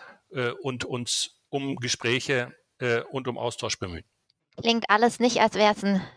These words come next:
Speaker 2: Kurzstreckenlauf, sondern eher nach einem Marathon, was Sie da vorhaben. Also wirklich sehr beeindruckend. Ähm, ich würde jetzt noch mal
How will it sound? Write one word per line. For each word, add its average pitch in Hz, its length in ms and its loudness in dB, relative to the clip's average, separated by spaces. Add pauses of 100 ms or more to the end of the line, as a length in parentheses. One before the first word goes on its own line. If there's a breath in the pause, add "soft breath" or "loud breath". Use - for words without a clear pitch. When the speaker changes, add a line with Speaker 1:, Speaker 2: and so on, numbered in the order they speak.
(160)
Speaker 2:
Kurzstreckenlauf, 214 920 6
sondern 208 280 6
eher 220 220 6
nach 202 140 4
einem 185 180 4
Marathon, 208 560 4
was 202 140 2
Sie 202 100 2
da 196 160 6
vorhaben. 208 640 6 (360 loud breath)
Also 190 260 4
wirklich 208 280 2
sehr 214 220 6
beeindruckend. 220 760 2 (380 loud breath)
Ähm, 208 440 4
ich - 180 0
würde 254 180 6
jetzt 240 200 2
noch 233 140 4
mal 214 280 6